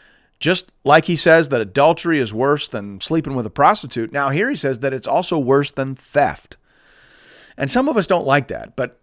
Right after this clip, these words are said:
we need to be careful not to hear the Father saying something he's not saying. Bruce Waltke is helpful here. He says,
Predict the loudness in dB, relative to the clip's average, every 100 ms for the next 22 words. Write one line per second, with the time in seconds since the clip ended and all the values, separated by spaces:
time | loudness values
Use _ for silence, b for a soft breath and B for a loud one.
0 | _ -6 -4 -4 -6 0 0 0 0 0
1 | 0 -4 -2 2 2 2 2 2 2 -2
2 | -2 -2 -4 -10 -8 -8 -8 -10 -8 -8
3 | -4 -2 -2 -6 _ _ _ _ _ _
4 | -2 2 2 4 2 2 -4 -4 -8 -8
5 | -8 -8 -8 -8 -8 -8